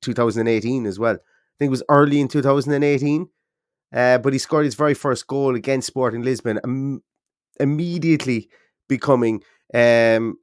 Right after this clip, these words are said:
a fan favourite. I think it was the youngest goal scorer as well in the Lisbon Derby.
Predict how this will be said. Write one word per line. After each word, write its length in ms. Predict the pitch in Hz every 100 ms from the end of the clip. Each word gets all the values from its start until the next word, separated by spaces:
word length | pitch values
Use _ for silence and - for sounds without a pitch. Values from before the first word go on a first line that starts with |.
| -
a 80 |
fan 320 | 117 160 147 135
favourite. 480 | - 139 120 131
I 80 | 127
think 240 | 127 123 147
it 80 |
was 100 | 127
the 140 | 127 127
youngest 500 | 120 139 131 117 -
goal 220 | 127 131
scorer 400 | - 135 127 123
as 120 | 123
well 240 | 120 127 120
in 120 | 123
the 60 |
Lisbon 360 | 123 127 107 120
Derby. 460 | 123 120 117 135